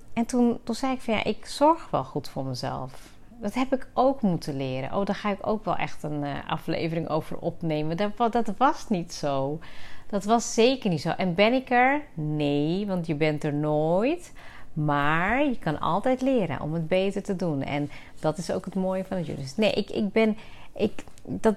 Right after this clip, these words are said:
dat ben ik ook niet allemaal geweest. En dat is denk ik heel, heel,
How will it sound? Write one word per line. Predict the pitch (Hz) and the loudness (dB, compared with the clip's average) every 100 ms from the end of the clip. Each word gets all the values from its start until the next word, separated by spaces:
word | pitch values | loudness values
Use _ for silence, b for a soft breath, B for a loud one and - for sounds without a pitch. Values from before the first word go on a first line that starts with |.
| - | 2
dat | 214 | 0
ben | 226 | 2
ik | 220 214 | 2 2
ook | 208 | 2
niet | 202 | 2
allemaal | - 147 139 | 2 2 0
geweest. | - 127 127 123 | -2 -4 -4 -4
En | 139 | -2
dat | 185 196 | -4 -2
is | 190 | 0
denk | 190 190 | 0 0
ik | 185 | -2
heel, | 190 202 208 - - - | 0 0 -2 -6 -12 -10
heel, | 165 202 | -4 -2